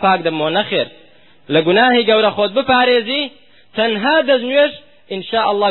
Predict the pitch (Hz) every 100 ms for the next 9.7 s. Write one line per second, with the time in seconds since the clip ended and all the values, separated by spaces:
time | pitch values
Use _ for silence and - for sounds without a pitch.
0 | 180 175 165 160 185 180 196 190 165 160
1 | 151 160 180 202 - - 170 - - 165
2 | 151 160 170 135 123 120 117 123 - -
3 | - - - - - - - - - -
4 | 180 208 233 247 302 262 226 226 285 254
5 | 233 214 226 247 262 233 220 214 190 220
6 | 220 202 208 202 196 208 233 196 185 170
7 | 180 202 - - - 185 208 208 294 285
8 | 247 - 220 214 190 208 202 185 185 208
9 | 175 185 196 185 170 220 247